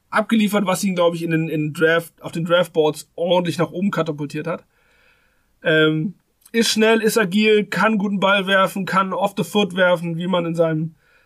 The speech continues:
an seinem Pro Day Video gesehen hat. Von daher ganz, ganz klare Nummer zwei bei mir. Kommen wir zu den forty-niners, die ja extra aufgetradet haben.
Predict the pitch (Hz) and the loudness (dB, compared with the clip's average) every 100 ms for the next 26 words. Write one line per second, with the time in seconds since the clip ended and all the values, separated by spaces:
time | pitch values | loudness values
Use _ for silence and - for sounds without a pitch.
0 | _ - 151 160 - 190 190 180 170 180 | _ -6 -2 -2 -2 -2 0 0 -2 -4
1 | 170 165 175 175 170 170 - _ _ 170 | -2 -2 0 0 0 -2 -8 _ _ -4
2 | 165 156 156 151 - 139 165 160 - - | 0 2 2 -2 -4 -2 -2 -6 -10 -16
3 | _ _ - - - 208 220 - 190 190 | _ _ -20 -10 -2 0 2 2 2 2
4 | 175 165 165 160 156 143 143 - _ _ | 2 0 2 2 2 0 -2 -6 _ _
5 | _ _ _ _ _ - _ _ _ - | _ _ _ _ _ -18 _ _ _ -2
6 | 226 277 214 202 220 202 - 226 240 226 | 0 2 2 2 0 0 0 0 2 2
7 | 254 247 170 - 202 165 - 180 175 170 | 2 2 0 -2 -2 -2 -2 -2 -2 -4
8 | - 147 147 139 147 175 247 | -4 -2 -2 -2 -2 -2 -4